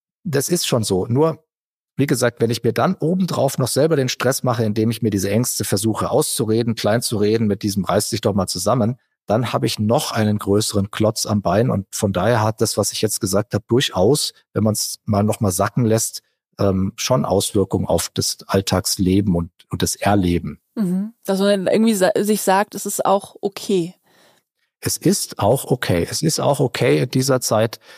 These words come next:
Speaker 1: mit Ängsten zu reagieren, mit Unsicherheit. Was soll man denn einem Menschen sagen, der vielleicht jetzt von den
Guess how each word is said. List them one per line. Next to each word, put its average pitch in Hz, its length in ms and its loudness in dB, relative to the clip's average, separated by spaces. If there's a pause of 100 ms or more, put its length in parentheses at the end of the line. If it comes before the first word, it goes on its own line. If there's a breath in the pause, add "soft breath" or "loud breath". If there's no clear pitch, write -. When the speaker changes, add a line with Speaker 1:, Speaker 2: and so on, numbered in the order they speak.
(360 loud breath)
Speaker 1:
mit - 220 -2
Ängsten 131 360 0
zu - 140 -2
reagieren, 104 440 2
mit 101 140 -2
Unsicherheit. 127 640 0 (280 loud breath)
Was - 140 0
soll 127 120 2
man 139 140 2
denn 117 140 2
einem 104 100 2
Menschen 104 300 0
sagen, 113 460 0 (360 loud breath)
der 104 360 2
vielleicht 101 400 0
jetzt 104 180 0
von 107 140 0
den 101 280 0